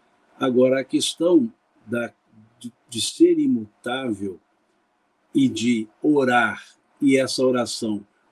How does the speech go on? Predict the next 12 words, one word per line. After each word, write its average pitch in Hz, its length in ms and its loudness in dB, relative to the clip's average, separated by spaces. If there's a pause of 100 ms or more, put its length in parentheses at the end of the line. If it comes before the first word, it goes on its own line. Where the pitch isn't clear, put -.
pedindo 135 680 0
para 123 240 -2
mudar 123 580 0
algum 123 460 0
aspecto 110 840 -8 (280)
daquele, 120 760 -2
daquela 123 420 -2
determinação 120 1200 -2
da 101 140 -2
pena, 120 500 -2 (240)
seria 131 420 2
contrariar 123 920 -2